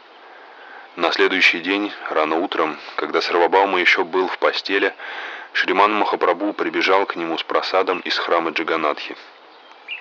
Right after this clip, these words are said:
Махапрабху громким голосом вскричал: «Сарвабаума, какой чудесный просад!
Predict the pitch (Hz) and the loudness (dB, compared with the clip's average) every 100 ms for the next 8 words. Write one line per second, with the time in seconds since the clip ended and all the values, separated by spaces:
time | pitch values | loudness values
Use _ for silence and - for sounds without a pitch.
0 | - - - - 92 90 101 92 92 90 | -16 -12 -4 -2 2 2 2 2 0 0
1 | 87 82 87 92 87 87 82 - - 80 | -4 -2 2 2 2 -2 -4 -4 -2 0
2 | 78 71 69 - - - - - - - | 0 0 -4 -12 -18 -16 -16 -12 -4 0
3 | 90 95 92 101 92 80 69 - - - | 4 6 6 6 6 2 -2 -6 -18 -20
4 | - - - - 80 107 104 98 104 104 | -20 -20 -14 -6 0 2 4 4 2 0
5 | 101 92 95 90 - 78 - | -2 0 0 0 2 0 0